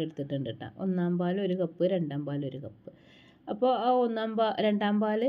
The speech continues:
ഇതിലേക്ക് വേ-, ഇപ്പോൾ ഒഴിച്ച് കൊടുക്കണമെങ്കിൽ ഒഴിച്ച് കൊടുക്കുക. അപ്പോൾ ഞാൻ ഒഴിച്ച് കൊടുത്തിട്ടില്ല. ഞാൻ പിന്നെ ചുവന്ന മുളക് ഒരു ടീസ്പൂൺ ക്രഷ് ചെയ്തിട്ടുണ്ട് ട്ടോ. അത് ഓപ്ഷണലാണ്, ഇത് ഇടണം എന്നില്ല, എന്നാലും ഞാൻ ഇട്ട് കൊടുത്തിട്ടുണ്ട്. ഇനി പിന്നെ ഇതിൽ കാര്യമായിട്ട് എരിവ് പച്ചമുളകിൻ്റെ എരിവാണ്,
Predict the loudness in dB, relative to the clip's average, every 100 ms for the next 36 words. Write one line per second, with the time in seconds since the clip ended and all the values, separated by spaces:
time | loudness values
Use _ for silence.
0 | 0 0 2 2 2 2 2 0 -2 4
1 | 4 4 2 0 0 0 0 0 -2 -4
2 | -2 -2 -4 -4 -4 -4 -2 -4 -6 -4
3 | -2 -2 -2 -4 -4 -8 -10 -8 -8 -8
4 | -10 -14 -20 -20 -6 -2 0 0 -2 -4
5 | -2 0 2 0 2 0 0 0 0 0
6 | 0 -2 -2 -2 0 -2 0 0 2 0
7 | 0 -4 -4 -10 -6 0 2 2 0 -2
8 | 0 2 2 0 -2 -10 -20 _ 2 6
9 | 6 4 2 2 0 0 -4 -2 0 0
10 | 2 0 0 -2 -4 -4 -8 -6 -6 -4
11 | -6 -8 -6 -6 -8 -8 -4 -2 0 0
12 | 0 0 2 2 2 0 0 2 0 -2
13 | -2 -2 0 0 2 2 0 0 0 0
14 | -2